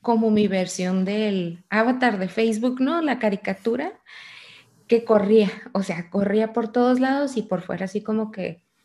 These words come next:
todo está tranquilo, todo está bien, pero me fui, me fui de mí. Y por mucho tiempo.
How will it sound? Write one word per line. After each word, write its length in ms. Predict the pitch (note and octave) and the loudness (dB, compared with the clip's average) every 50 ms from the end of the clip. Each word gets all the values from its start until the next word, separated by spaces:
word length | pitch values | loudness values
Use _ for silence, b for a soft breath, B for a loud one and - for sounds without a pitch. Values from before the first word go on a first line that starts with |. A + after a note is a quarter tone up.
| _ _ _ _ _ _ _ _ _ _ _ _ | _ _ _ _ _ _ _ _ _ _ _ _
todo 200 | - A3 G#3+ G#3+ | -2 0 0 0
está 280 | G#3+ G#3+ G#3+ G#3+ G3 | 0 -2 -4 -8 -8
tranquilo, 640 | G3 - F3+ F3+ F#3 - - B3+ B3+ B3+ B3+ B3+ B3 B3+ | -6 -6 -6 -6 -6 -4 0 0 2 2 2 0 0 -4
todo 200 | - F#3+ F#3+ G3+ | -4 -2 -2 -2
está 320 | G3 G3 - - F#3+ F3+ | -4 -6 -8 -8 -6 -4
bien, 460 | F3+ F#3+ G3+ A3 B3+ C#4+ B3+ B B B B B B B B B B B B B B - - - - _ - | -2 -2 0 0 0 0 -2 B B B B B B B B B B B B B B -20 -20 -20 -20 _ 0
pero 880 | G#3 G3+ G3+ G3+ F#3+ F#3+ F#3 F3 F3 E3+ E3 D#3+ D#3+ D#3 D#3 D#3 D#3 - _ _ _ _ _ _ _ _ _ _ _ _ _ _ _ _ _ | 2 2 4 4 2 2 2 2 2 0 0 0 0 -4 -6 -8 -12 -14 _ _ _ _ _ _ _ _ _ _ _ _ _ _ _ _ _
me 180 | - F#3+ F#3+ F#3+ | 0 0 0 0
fui, 480 | F#3+ - F#3+ G3 A#3 B3+ B3+ - - _ _ _ _ _ _ _ _ _ _ _ _ _ _ _ | 0 -4 -8 -8 -8 -8 -8 -12 -18 _ _ _ _ _ _ _ _ _ _ _ _ _ _ _
me 200 | - F#3 F#3+ F#3+ | -4 -2 -2 -2
fui 220 | F#3+ - G#3 G#3+ A3+ | -2 0 0 0 0
de 100 | B3+ C4 | 2 0
mí. 360 | B3 G#3+ G3 F3+ - - - _ _ _ _ _ _ _ _ _ - - - - - - - _ _ _ _ _ _ _ _ | 0 0 -2 -4 -10 -14 -20 _ _ _ _ _ _ _ _ _ -20 -20 -20 -20 -20 -20 -20 _ _ _ _ _ _ _ _
Y 680 | F#3 F3 E3+ E3+ F3 E3+ E3+ D#3 D#3 D#3+ D#3 D3+ - _ _ | -10 -8 -6 -4 -4 -4 -6 -6 -8 -10 -12 -12 -16 _ _
por 180 | - F#3+ G3 G3 | -4 -2 0 2
mucho 380 | G#3 A3 B3 B3+ - - - | 2 2 2 0 -2 -8 -6
tiempo. 400 | - B3+ B3+ - - - G#3 F3+ | -6 -6 -6 -4 -6 -8 -10 -10